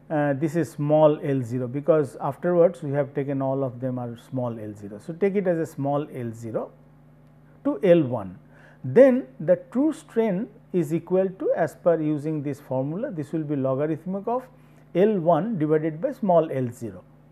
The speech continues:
okay. This will be small L zero. If the bar after the, uh, being elas-, e-, elongated by up to L one, if the bar is further extended to L two, for example, from L one to L two, then the strain or the true strain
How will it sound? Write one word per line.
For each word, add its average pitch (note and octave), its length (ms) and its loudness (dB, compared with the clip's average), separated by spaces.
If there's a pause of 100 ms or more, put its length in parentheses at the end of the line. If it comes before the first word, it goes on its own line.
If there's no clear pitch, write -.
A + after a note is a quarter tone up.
(160)
okay. E3+ 260 -6
This D#3+ 220 -6
will D#3 120 -4
be C#3 180 -6 (180)
small B2+ 240 -4
L G2+ 360 -16
zero. - 200 -20 (720)
If A#3+ 220 4
the G3+ 80 8
bar D3+ 580 4 (140)
after F3 360 0
the, F3 200 -2
uh, F#3+ 240 -6
being E3+ 340 -2
elas-, D#3 300 0
e-, D#3+ 260 -8 (120)
elongated D#3 680 -2
by C#3 240 -2
up C3+ 300 -6
to D3 220 -6
L C3+ 120 0
one, G3+ 340 0 (400)
if F#3+ 180 0
the F3+ 80 2
bar F#3 300 4
is G#3 160 0
further A#3+ 500 6
extended - 600 -6
to D3+ 160 -8
L D3 220 -2 (120)
two, C4 280 0 (140)
for F3 120 0
example, B2 440 -6
from C3 260 -4
L A#2 100 -6
one B2+ 240 -6
to A2 140 -10
L G#2+ 180 -10
two, A3+ 240 -2 (460)
then C4 240 6
the B3 80 4
strain A3+ 580 -2
or F3+ 100 0
the F3 100 -2
true B3 260 0
strain F#3 360 -4